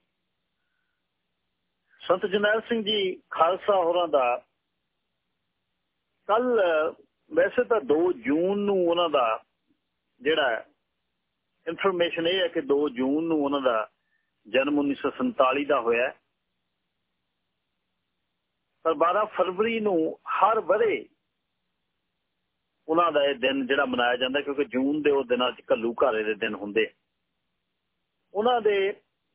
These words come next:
ਜੀਵਨ ਦੀ ਜਿਹੜੀ ਅਸਲ ਝਾਤ ਹੈ ਜਿਹੜੀ, ਉਹ ਜੇ ਤੁਸੀਂ ਪਾਉਂਦੇ ਹੋ ਬਚਪਨ ਦੇ ਦਿਨਾਂ ਦੇ ਵਿੱਚ, ਅਤ ਗਰੀਬ ਪਰਿਵਾਰ ਦੇ ਵਿੱਚ ਜਦ ਉਹਨਾਂ ਦਾ ਜਨਮ ਹੋਇਆ,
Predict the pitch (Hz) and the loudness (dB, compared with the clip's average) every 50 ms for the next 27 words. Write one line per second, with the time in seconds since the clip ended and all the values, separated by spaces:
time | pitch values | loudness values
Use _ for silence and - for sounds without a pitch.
0 | - - - - 143 170 202 202 226 233 220 214 190 185 156 143 160 165 160 151 | -20 -20 -12 -4 -2 -2 0 2 0 0 0 0 0 -2 0 0 -2 -2 -2 -2
1 | 131 123 127 - - _ _ _ _ _ _ _ _ _ _ _ _ _ _ _ | -4 -6 -8 -10 -12 _ _ _ _ _ _ _ _ _ _ _ _ _ _ _
2 | _ _ _ _ _ _ _ - 190 - - 233 226 220 - - - 202 156 131 | _ _ _ _ _ _ _ -4 -4 2 2 2 2 2 -2 -2 0 0 2 2
3 | 127 135 156 165 - 185 156 135 123 139 143 127 104 98 - - _ _ _ _ | 2 2 0 0 0 -2 -2 -2 -2 -4 -4 -4 -6 -10 -14 -20 _ _ _ _
4 | _ _ _ _ _ _ _ _ _ _ _ _ _ _ _ _ _ _ _ _ | _ _ _ _ _ _ _ _ _ _ _ _ _ _ _ _ _ _ _ _
5 | 160 165 151 147 160 160 - - - 165 147 - - 143 143 151 160 170 165 151 | -4 -2 -2 -2 -4 -6 -8 -6 -6 -6 -4 -2 0 0 0 0 0 0 0 -2
6 | 117 104 - - _ _ _ _ _ _ _ _ _ _ _ _ _ _ _ _ | -2 -4 -8 -12 _ _ _ _ _ _ _ _ _ _ _ _ _ _ _ _
7 | 135 139 - - _ 170 156 151 143 147 143 135 127 127 - - _ _ _ _ | -2 -2 -2 -2 _ -2 -2 0 2 0 2 2 0 -2 -6 -8 _ _ _ _
8 | _ _ _ _ _ _ _ _ _ _ _ _ _ _ _ _ _ _ _ 113 | _ _ _ _ _ _ _ _ _ _ _ _ _ _ _ _ _ _ _ -4
9 | 123 139 147 165 165 160 147 143 131 127 139 135 - 143 156 143 - 170 147 131 | -2 0 0 0 0 0 0 0 0 -2 -2 -2 -2 -2 -2 -2 -4 -6 -4 -2
10 | 131 135 135 135 - _ 139 127 123 123 120 123 127 131 135 123 123 127 117 117 | -2 -2 -2 -4 -4 _ 0 2 2 2 2 2 2 0 0 0 -2 -2 -2 -2
11 | 127 120 - - 139 113 101 - - _ _ _ _ _ _ _ _ _ _ _ | -4 -6 -6 -6 -4 -4 -4 -6 -10 _ _ _ _ _ _ _ _ _ _ _
12 | _ _ _ _ _ _ _ _ _ - 113 120 120 120 127 127 131 127 123 123 | _ _ _ _ _ _ _ _ _ -4 -2 0 0 0 0 -2 0 0 0 0
13 | 110 110 117 117 123 127 - 113 110 117 120 117 | 0 -2 -4 -4 -4 -4 0 0 2 2 2 0